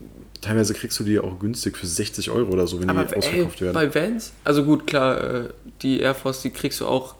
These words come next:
Speaker 2: custom irgendwie so voll special-mäßig in
Speaker 1: Ja.
Speaker 2: Millionen Ausführungen gefühlt. Aber Vans halt auch.
Speaker 1: Hm, ja, das stimmt.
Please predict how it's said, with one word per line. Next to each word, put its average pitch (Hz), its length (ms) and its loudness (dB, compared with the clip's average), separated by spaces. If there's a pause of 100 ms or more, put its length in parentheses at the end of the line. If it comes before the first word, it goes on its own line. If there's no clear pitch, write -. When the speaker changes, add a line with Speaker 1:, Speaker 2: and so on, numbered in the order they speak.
Speaker 2:
custom 131 400 -2
irgendwie 131 440 2
so 127 160 2
voll 135 440 0
special-mäßig 131 1120 0
in 131 60 2
Speaker 1:
Ja. 104 240 4 (540)
Speaker 2:
Millionen 139 680 2
Ausführungen 139 540 -2
gefühlt. 139 260 -2 (320)
Aber 131 180 -6
Vans 185 220 -4
halt 170 140 -4
auch. - 220 -2 (680)
Speaker 1:
Hm, 113 240 2
ja, 123 160 8
das 123 100 8
stimmt. 113 240 0